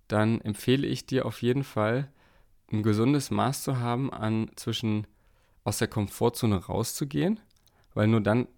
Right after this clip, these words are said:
kannst du ja, nur wenn du dich neuen Herausforderungen aussetzt, dann, nur dann kannst du ja dich, ja, deine Komfortzone vergrößern und damit auch deine Resilienz.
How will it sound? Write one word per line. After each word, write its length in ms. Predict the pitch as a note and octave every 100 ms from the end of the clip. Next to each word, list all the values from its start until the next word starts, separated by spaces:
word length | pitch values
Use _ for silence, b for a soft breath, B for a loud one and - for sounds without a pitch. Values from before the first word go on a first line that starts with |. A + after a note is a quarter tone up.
| -
kannst 340 | - A2+ -
du 60 | A#2
ja, 60 |
nur 140 | G#2 A#2
wenn 140 | A#2+
du 80 | A#2
dich 240 | G#2+ G#2 -
neuen 440 | G#2+ C3+ C#3+ C3+
Herausforderungen 680 | A#2+ G2 A#2 C3 A#2+ A2 G#2+
aussetzt, 680 | - C#3+ - G#2 C3 - - b b b b b b b -
dann, 300 | G#2 G#2 G#2 _ _ _
nur 120 | A#2+
dann 160 | A2+ A#2+
kannst 240 | B2+ B2
du 60 | A2+
ja 120 | G#2+
dich, 380 | G#2 G#2+ - - _ _ _
ja, 100 | F2+
deine 240 | E2+ G2+ G2+
Komfortzone 540 | G#2+ - A#2 - G#2+
vergrößern 540 | - G2 A2 A#2+ G#2+
und 80 | G2
damit 220 | G2+ G#2+
auch 100 | F#2+
deine 280 | - G2 F#2+
Resilienz. 520 | F#2+ F#2 F2+ A2+ -